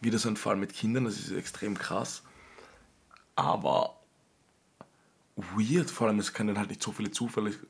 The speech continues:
sein, dass zuerst zwei Mädchen verschwindet, dann taucht das andere Mädchen auf, dann findet man die Leiche von einem kleinen Mädchen,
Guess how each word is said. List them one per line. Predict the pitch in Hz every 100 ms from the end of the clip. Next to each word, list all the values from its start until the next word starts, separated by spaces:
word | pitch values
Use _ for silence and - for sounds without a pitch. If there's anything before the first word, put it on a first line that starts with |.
| -
sein, | - 98
dass | 90 -
zuerst | 104 95 - -
zwei | - 104 - 95
Mädchen | 101 98 -
verschwindet, | 90 - 113 120
dann | 104
taucht | 104 95
das | -
andere | 98 98 -
Mädchen | 95 92 92
auf, | 85 104 131 - - - - - - _ -
dann | 110 101 - - _ _ _
findet | - - 107 95
man | 101
die | 98
Leiche | 98 92 98 107
von | 104
einem | 104 104 - _ -
kleinen | 113 107 110
Mädchen, | 113 110 - 131 139